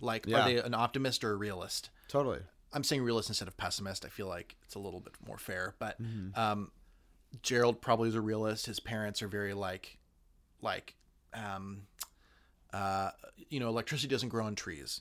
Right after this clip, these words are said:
Speaker 2: Yeah.
Speaker 1: And so Gerald is usually the straight man with Arnold saying, like,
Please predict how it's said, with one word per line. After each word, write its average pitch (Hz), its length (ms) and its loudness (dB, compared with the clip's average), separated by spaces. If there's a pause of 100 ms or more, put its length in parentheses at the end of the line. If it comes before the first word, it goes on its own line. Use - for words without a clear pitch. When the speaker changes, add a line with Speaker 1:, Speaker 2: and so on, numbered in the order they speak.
(120)
Speaker 2:
Yeah. 110 260 4 (100)
Speaker 1:
And 139 100 0
so 139 120 2
Gerald 143 400 8 (180)
is 165 260 6
usually 143 220 0
the 120 100 -2
straight 131 340 4
man 107 200 0
with - 120 -8
Arnold 104 360 0 (100)
saying, 117 420 4
like, 107 360 -2